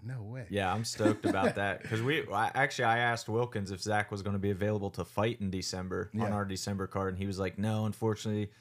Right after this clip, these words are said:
Speaker 2: Zach's gonna be manning the new Bridgeville location to help get that up and running started." So he's
Speaker 1: Yeah.
Speaker 2: not, like, they want him on the business side, not the fighting side right now.
Speaker 1: I saw you just had,
Speaker 2: Disappointing.
Speaker 1: uh, who'd you just
Speaker 2: But
Speaker 1: have on
Speaker 2: awesome.
Speaker 1: the other, on, uh, Monday?
Speaker 2: Siebert?
Speaker 1: Seibert?
Speaker 2: Yeah,
Speaker 1: Seibert?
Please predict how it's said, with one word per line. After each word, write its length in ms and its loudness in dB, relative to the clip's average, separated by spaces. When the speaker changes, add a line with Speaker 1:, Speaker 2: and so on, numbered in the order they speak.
Speaker 2:
Zach's 360 0
gonna 200 0
be 140 0
manning 400 0
the 60 -2
new 200 0
Bridgeville 420 -2
location 540 -2
to 40 -4
help 240 -4
get 200 -4
that 340 -2
up 180 -4
and 140 -4
running 320 -4
started." 400 -2
So 160 2
he's 140 0
Speaker 1:
Yeah. 60 -2
Speaker 2:
not, 240 -4
like, 220 -4
they 120 0
want 200 0
him 100 -2
on 80 -4
the 60 -4
business 380 -4
side, 300 -4
not 160 -4
the 100 -6
fighting 300 -2
side 280 -4
right 180 -4
now. 300 -6
Speaker 1:
I 60 -8
saw 240 -8
you 140 -4
just 260 -4
had, 80 -2
Speaker 2:
Disappointing. 580 0
Speaker 1:
uh, 60 -6
who'd 140 -4
you 100 -8
just 160 -6
Speaker 2:
But 120 8
Speaker 1:
have 80 6
on 80 4
Speaker 2:
awesome. 260 -4
Speaker 1:
the 120 -6
other, 260 -6
on, 200 -8
uh, 160 -10
Monday? 400 -10
Speaker 2:
Siebert? 640 0
Speaker 1:
Seibert? 60 -18
Speaker 2:
Yeah, 160 2
Speaker 1:
Seibert? 80 0